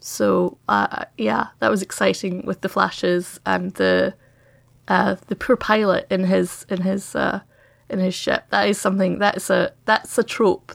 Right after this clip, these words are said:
that's come up in a lot of time travel stories and, and a lot of media over the years, that being exposed to time travel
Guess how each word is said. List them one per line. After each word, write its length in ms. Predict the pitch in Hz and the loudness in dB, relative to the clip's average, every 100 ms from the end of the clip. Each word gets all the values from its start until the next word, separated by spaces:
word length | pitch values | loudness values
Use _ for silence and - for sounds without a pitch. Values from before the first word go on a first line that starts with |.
| - | -10
that's 220 | - - | -10 -4
come 180 | - 185 | 2 2
up 140 | 185 | 2
in 100 | 185 | 2
a 120 | 175 175 | 2 4
lot 200 | 180 - | 4 2
of 80 | - | 0
time 200 | 240 214 | -2 0
travel 240 | 240 233 | 0 0
stories 560 | 226 - 240 240 233 - - - - - _ | 0 2 6 6 4 0 -16 -20 -20 -20 _
and, 200 | 196 185 185 | 2 4 4
and 160 | 196 185 | 2 2
a 60 | 180 | 4
lot 100 | 190 | 2
of 120 | - | 4
media 260 | 196 196 208 | 2 4 2
over 160 | 185 | 2
the 60 | 208 | 0
years, 380 | 196 196 185 196 | 2 4 4 2
that 160 | - - | 0 2
being 160 | 180 | 2
exposed 380 | 208 - 185 - | 2 2 2 2
to 40 | |
time 140 | 190 175 | 2 2
travel 460 | - 180 185 180 | 2 2 4 2